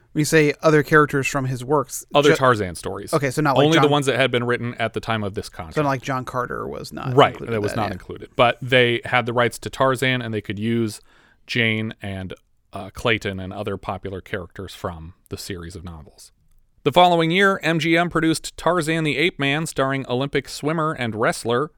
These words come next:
Speaker 2: Johnny Weissmuller as the titular Tarzan. Weissmuller would go on to star in eleven more Tarzan films, five for M G M and six for R K O. Actor Buster Crabbe, who we discussed earlier on the show for having played the original live-action Flash Gordon,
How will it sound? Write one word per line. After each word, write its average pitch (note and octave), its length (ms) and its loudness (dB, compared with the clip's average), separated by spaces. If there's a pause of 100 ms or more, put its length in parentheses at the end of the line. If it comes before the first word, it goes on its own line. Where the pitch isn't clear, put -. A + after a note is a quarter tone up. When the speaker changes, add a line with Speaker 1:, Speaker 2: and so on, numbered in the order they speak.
Speaker 2:
Johnny C#3+ 280 4
Weissmuller A#2 720 0
as B2 200 0
the A#2 100 -4
titular C3 400 -2
Tarzan. A2 500 -6 (400)
Weissmuller C3 520 4
would A2 100 -2
go C3 140 2
on B2+ 120 0
to A#2 60 -6
star B2 280 2
in A2+ 160 -6
eleven C3 340 2
more E3 240 0
Tarzan G2 480 -2
films, F#2 440 -10 (120)
five C#3+ 360 0
for - 120 -4
M B2+ 180 -2
G A#2 200 -2
M B2+ 320 -2
and G#2+ 160 -6
six - 260 -8
for - 200 -6
R G#2+ 120 -2
K G#2+ 240 -4
O. G#2+ 240 -10 (480)
Actor D#3 300 2
Buster D3+ 400 0
Crabbe, E3+ 560 -2 (360)
who B2+ 120 -4
we B2+ 80 0
discussed B2+ 480 -2
earlier C#3+ 400 2
on A2+ 80 -2
the A2 60 -6
show A#2 240 -2
for G2+ 140 -6
having A2+ 260 -4
played A2+ 340 -2
the A2 260 -6
original B2 540 0
live-action A#2 600 0
Flash A#2+ 320 -2
Gordon, C3+ 420 0